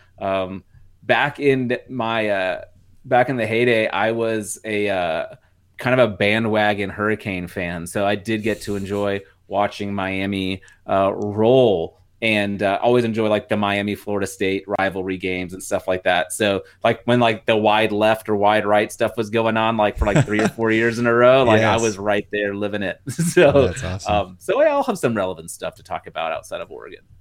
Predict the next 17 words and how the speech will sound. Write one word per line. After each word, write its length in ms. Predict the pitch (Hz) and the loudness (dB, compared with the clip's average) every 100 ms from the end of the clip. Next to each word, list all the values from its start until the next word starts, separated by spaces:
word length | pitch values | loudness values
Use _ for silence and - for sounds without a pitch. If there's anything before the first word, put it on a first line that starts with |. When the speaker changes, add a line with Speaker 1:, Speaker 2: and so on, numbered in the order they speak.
| - | -8
Speaker 2:
Oh, 160 | 165 | -2
yeah. 220 | 156 90 85 - | 0 -2 -6 -4
Well, 120 | 113 | 2
that's 240 | 156 - | 2 2
good. 260 | 117 101 - | -2 -4 -2
Well, 280 | 113 135 120 | 0 0 2
le-, 200 | 160 139 | 0 0
let's 180 | 170 | -2
kick 160 | - 185 | -4 -2
it 80 | 170 | 0
off. 200 | 147 143 | 0 0
And 180 | 143 139 | -2 0
I 120 | 135 | 2
know 180 | 160 160 | 2 2
I'm 80 | |
supposed 420 | - - 143 135 - | 0 0 2 2 2
to 260 | 120 107 | 2 2